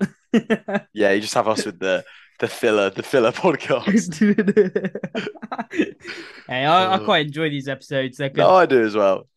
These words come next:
Speaker 1: They're
Speaker 2: It's a, it's a
Speaker 1: good.
Speaker 2: different vibe, isn't it?
Speaker 1: Yeah.
Speaker 2: But
Speaker 1: But
Speaker 2: yeah.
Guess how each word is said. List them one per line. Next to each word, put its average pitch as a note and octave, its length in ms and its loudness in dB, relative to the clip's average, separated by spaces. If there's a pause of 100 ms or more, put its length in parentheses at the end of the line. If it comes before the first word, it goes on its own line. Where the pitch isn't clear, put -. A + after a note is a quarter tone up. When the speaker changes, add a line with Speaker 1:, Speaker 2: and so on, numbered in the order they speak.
(200)
Speaker 1:
They're C#3 120 -8
Speaker 2:
It's D3+ 60 -4
a, D#3+ 40 -2
it's E3 140 -4
a F3 40 -6
Speaker 1:
good. E3+ 60 -2
Speaker 2:
different A#2+ 200 -6
vibe, F#2+ 240 -2
isn't F#2+ 160 -16
it? F2+ 140 -12 (180)
Speaker 1:
Yeah. A2 220 -14 (320)
Speaker 2:
But F2+ 320 -6 (320)
Speaker 1:
But D#3 240 0 (220)
Speaker 2:
yeah. G#3 100 -14